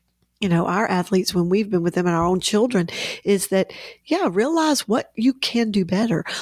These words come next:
Learn from these others that maybe have the skill honed a little bit better and, and think of ways you can work on it and ask your coach or go get extra training or go to a camp.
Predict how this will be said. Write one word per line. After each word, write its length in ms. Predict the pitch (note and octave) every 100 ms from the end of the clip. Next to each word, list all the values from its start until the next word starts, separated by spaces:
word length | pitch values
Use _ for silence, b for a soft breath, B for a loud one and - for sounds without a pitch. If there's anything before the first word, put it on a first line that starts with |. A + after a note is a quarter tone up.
| B
Learn 760 | F#3+ F#3 D4 G4+ D4+ C#3 C#2 - _ b b b
from 360 | - G3+ F3+ F3+
these 280 | G3 F3+ -
others 600 | F#3+ F3+ E3 D3+ - - - B B -
that 200 | F#3 -
maybe 360 | F#3 F3 F3 B B B
have 520 | - G3 E3+ E3 - _ _ -
the 120 | F#3+
skill 440 | - - G3 F3+ E3
honed 360 | F#3+ F3+ F3
a 60 | E3+
little 220 | E3+ E3+
bit 140 | E3+ -
better 260 | E3 D#3
and, 160 | E3 F3+ B B
and 200 | G#3 F3
think 280 | A3+ C#4 C#4+
of 200 | F#3+ E3+
ways 460 | F#3+ A#3 B3 F3
you 80 | G#3
can 280 | A#3 G#3+ F3+
work 300 | E3+ F3+ -
on 220 | G3 D#3+
it 120 | D#3+ -
and 240 | F#3 F#3 B B B
ask 380 | - E3+ - -
your 100 | G3+
coach 680 | - - A3 D4+ - - -
or 180 | E3+ D#3 B B
go 180 | - F3+
get 180 | F3+ G3+
extra 400 | G3+ G#3+ - -
training 580 | A3 - A#3+ C4+ C4 E3
or 100 | D3
go 200 | D#3+ F3
to 180 | F#3 G#3+
a 60 | G3+
camp. 420 | - B3 A#3+